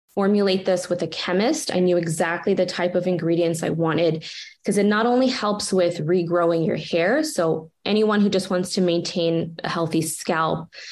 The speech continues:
has maybe itching, dandruff, all these products combined are gonna help you achieve your best hair possible. So our main product is the rosemary and amla scalp and hair strengthening oil.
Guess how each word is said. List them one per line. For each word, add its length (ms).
has 320
maybe 320
itching, 420
dandruff, 800
all 180
these 200
products 480
combined 720
are 80
gonna 160
help 340
you 160
achieve 460
your 100
best 480
hair 240
possible. 720
So 400
our 100
main 300
product 420
is 240
the 120
rosemary 920
and 300
amla 680
scalp 480
and 120
hair 280
strengthening 680
oil. 500